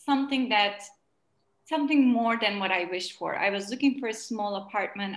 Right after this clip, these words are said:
I ended up getting a very small, but nevertheless, house with a garden inside a tiny village. And I started wondering if I could spend more time there and write more. So it's something that I started slowly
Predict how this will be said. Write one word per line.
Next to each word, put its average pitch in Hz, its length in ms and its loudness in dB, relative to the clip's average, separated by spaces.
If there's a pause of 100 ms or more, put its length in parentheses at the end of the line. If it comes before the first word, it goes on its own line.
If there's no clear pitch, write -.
I 190 100 -2
ended 202 340 -6
up 196 180 -6
getting 185 400 -8
a 180 60 -8
very 208 320 -2
small, 185 840 -8
but 175 280 -6 (120)
nevertheless, 190 680 -6 (120)
house 185 300 -6
with 180 100 -8
a 175 80 -6
garden 165 720 -8 (460)
inside 196 420 -6
a 185 100 -4
tiny 190 380 -8
village. 170 580 -8 (560)
And 190 420 -4
I 220 120 -8
started 269 480 -4
wondering 196 400 -4
if 196 120 -14
I 185 120 -8
could 190 200 -16
spend 180 360 -14
more 180 180 -12
time 196 420 -10
there 220 460 -6 (500)
and 202 400 0
write 190 300 -2
more. 196 460 -10 (960)
So 208 320 -4
it's - 340 -6
something 254 420 0
that 214 140 0
I 202 160 4
started 208 500 -2
slowly 202 440 -4